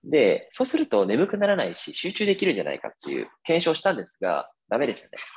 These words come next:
Speaker 2: なんか、
Speaker 1: ダメでした。
Speaker 2: 太陽とともに、太陽とともに目覚めて、作業して、やることやって、午後から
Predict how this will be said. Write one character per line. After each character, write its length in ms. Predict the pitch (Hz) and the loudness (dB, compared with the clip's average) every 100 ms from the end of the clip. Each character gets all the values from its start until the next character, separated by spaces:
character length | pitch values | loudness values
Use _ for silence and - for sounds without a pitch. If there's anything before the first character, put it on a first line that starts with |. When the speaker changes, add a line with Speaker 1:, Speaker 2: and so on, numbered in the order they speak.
| - - | -20 -8
Speaker 2:
な 100 | 120 | -6
ん 20 | |
か、 140 | - 71 | -4 0
Speaker 1:
ダ 80 | - | 0
メ 80 | 220 | 2
で 120 | 156 | 2
し 40 | |
た。 80 | 240 | 4
Speaker 2:
太 120 | 262 | 4
陽 60 | 160 | 4
と 140 | - | 2
と 80 | 113 | 2
も 120 | 104 | 2
に、 340 | 101 95 85 - _ - - - - - - - | 0 -4 -6 -12 _ -12 -10 -8 -10 -12 -14 -10
太 120 | - 202 | -2 2
陽 200 | 175 131 | 4 4
と 80 | 113 | 2
と 120 | 120 | 2
も 120 | 104 | 0
に 260 | 101 98 85 | -2 -4 -6
目 100 | 104 | -4
覚 160 | 139 | -2
め 120 | 123 - | -4 -4
て、 440 | 92 90 78 - _ _ _ _ | -4 -2 -2 -6 _ _ _ _
作 260 | - 156 175 | -6 -2 0
業 220 | 98 - | 0 -4
し 80 | - | -10
て、 80 | 82 | -4
や 60 | |
る 120 | 127 | -2
こ 140 | 190 240 | 0 -2
と 100 | 147 | -2
や 100 | - | -4
っ 40 | - - | -8 -4
て、 360 | 196 113 - _ _ - | 0 0 -2 _ _ -2
午 180 | 131 247 | 0 2
後 160 | 247 | 0
か 140 | - 156 | -2 -6
ら 400 | 202 156 - | -4 -2 -4